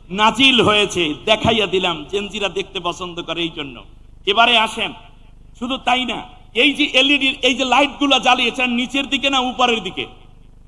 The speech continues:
উপরের দিকে। চাঁদ কোন দিকে? উপরের দিকে। সূর্য কোথায়? উপরের দিকে। আপনারা কি আরো ডাউনে যেতে চান নাকি উপরের দিকে যেতে চান? আমরা কি আরো নিচের জাতি হব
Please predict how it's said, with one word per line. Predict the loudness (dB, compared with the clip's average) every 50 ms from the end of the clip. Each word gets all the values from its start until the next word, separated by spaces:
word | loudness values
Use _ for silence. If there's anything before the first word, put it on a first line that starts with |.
| -12 -8
উপরের | -6 -2 2 4 4 4 4 2 0
দিকে। | -4 -8 -8 -8 -8 -10 -10 -16 -20 -20 -4 2
চাঁদ | 4 4 4 4 2 -2 -2
কোন | 0 0 0 0
দিকে? | 0 -2 -2 -2 -4 -6 -6 -10 -18 -20 -20 -20 -20 -20 -12 -8
উপরের | -8 -4 2 4 4 4 4 2 0
দিকে। | -4 -6 -6 -4 -4 -4 -6 -8 -14 -20 -18 -8 -4
সূর্য | -4 -4 -2 -2 -2 -2
কোথায়? | -2 -2 -4 -2 0 0 0 -2 -4 -8 -14 -20 -20 -12 -6 -4
উপরের | -2 4 6 6 6 6 4 2 0
দিকে। | -4 -4 -2 -4 0 0
আপনারা | 0 -2 0 2 2 2 2
কি | 4 6 6
আরো | 8 8 6 2
ডাউনে | 2 4 6 6 6 6 4 2
যেতে | 2 2 0 0 -2
চান | 2 4 4 4 4 4 0 -6 -14 -18 -20 -8 -2
নাকি | 0 0 2 2 0 0 0
উপরের | 0 2 4 4 4 4 2 2
দিকে | 0 0 0 0
যেতে | 0 -2 -2 -2
চান? | -4 -4 -6 -6 -6 -12 -18 -20 -20 -20 -20 -20 -20 -20 -20 -20 -20 -4 0
আমরা | 2 2 4 4 4 4
কি | 4 4 6
আরো | 6 6 6 4
নিচের | 2 2 2 0 2 2 2 2 4 4
জাতি | 4 4 4 6 6 6
হব | 6 8 8 6 6 6 4